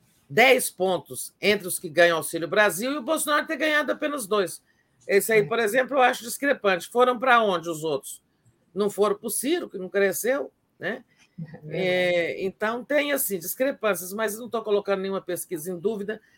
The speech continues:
Speaker 1: E, e volto a dizer, vamos comparar, né? Ela foi feita agora na, nos dois últimos dias de julho, daqui uns dias tem pesquisa nova, né? A ipesp vem aí.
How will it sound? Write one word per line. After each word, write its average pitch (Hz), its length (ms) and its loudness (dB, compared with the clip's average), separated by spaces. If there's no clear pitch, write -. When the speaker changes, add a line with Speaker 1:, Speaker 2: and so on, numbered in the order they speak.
Speaker 1:
E, 233 680 -2
e 311 120 2
volto 175 320 6
a - 20 -4
dizer, 254 460 -2
vamos 262 280 2
comparar, 247 640 4
né? 214 300 2
Ela 202 240 8
foi 190 220 2
feita 180 320 2
agora 170 340 6
na, 165 240 0
nos 147 320 -4
dois 202 280 4
últimos 165 420 -4
dias 151 260 -2
de 156 80 -8
julho, 185 500 -2
daqui 247 300 -2
uns 233 160 -6
dias 277 240 -4
tem 277 180 -4
pesquisa 254 500 -2
nova, 180 380 0
né? 180 240 -2
A 180 140 6
ipesp 233 540 4
vem 262 280 2
aí. 165 300 0